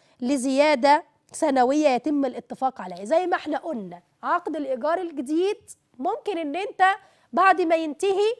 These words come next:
يتجدد كما هو، ما يزيدش جنيه واحد طالما المالك عايز كده،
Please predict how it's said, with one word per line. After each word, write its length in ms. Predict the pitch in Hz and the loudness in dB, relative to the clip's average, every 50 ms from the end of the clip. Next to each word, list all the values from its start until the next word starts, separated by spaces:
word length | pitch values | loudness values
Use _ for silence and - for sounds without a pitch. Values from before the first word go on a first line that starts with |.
| _ _ _ _ _ _ - | _ _ _ _ _ _ -8
يتجدد 680 | 262 294 254 226 208 247 330 370 403 359 320 370 349 - _ | -6 -6 -4 0 4 6 6 6 4 2 -2 -2 -4 -4 _
كما 280 | - 330 330 330 359 | -2 0 0 2 0
هو، 320 | 339 277 320 339 269 190 175 - _ _ | 0 0 0 0 0 -2 -4 -10 _ _
ما 80 | - 254 | -6 -4
يزيدش 380 | 254 247 226 359 359 - - 330 | -4 -4 -4 -6 -6 -6 -8 -8
جنيه 220 | 262 247 285 320 | -8 -6 -4 0
واحد 300 | 320 330 349 - 339 - - | 2 2 2 0 -4 -8 -4
طالما 300 | - 254 262 311 339 302 | -2 0 0 2 0 0
المالك 400 | 254 226 208 226 247 277 302 - | -2 -2 0 0 0 0 -2 -6
عايز 280 | 285 262 320 359 - - | -6 -4 -4 -4 -6 -6
كده، 300 | - 415 427 - 349 | -6 -6 -6 -6 -8